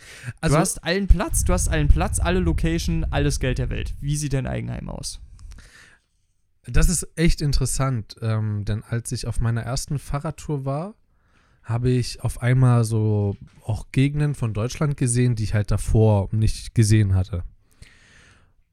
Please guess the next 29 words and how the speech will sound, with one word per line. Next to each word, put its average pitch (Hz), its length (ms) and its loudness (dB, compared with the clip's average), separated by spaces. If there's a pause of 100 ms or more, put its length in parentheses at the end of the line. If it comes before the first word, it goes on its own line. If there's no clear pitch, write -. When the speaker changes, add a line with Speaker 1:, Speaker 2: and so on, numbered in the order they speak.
Speaker 1:
Und 123 540 0
da, 120 240 2 (220)
ähm, 110 340 -4
neben 110 180 -2
den 104 120 -4
Zwiebeln 101 340 -4
liegt's. - 300 -10 (1400)
Und 127 680 -2
auf 117 200 -4
einmal 160 640 0
sah 127 280 0
ich - 260 -4
Häuser, 131 480 0
die 110 560 -2 (160)
total 113 320 2
futuristisch 139 680 -2
auch 98 120 -6
aussahen. 92 720 -8 (640)
Ähm, 110 300 2
ich 107 120 4
hab - 240 -2
mir 127 240 4
selber 123 240 2
dann 175 140 2
so 135 100 2
ein 123 180 0
bisschen 143 340 2
vorgestellt, 151 640 0
wie, 131 180 2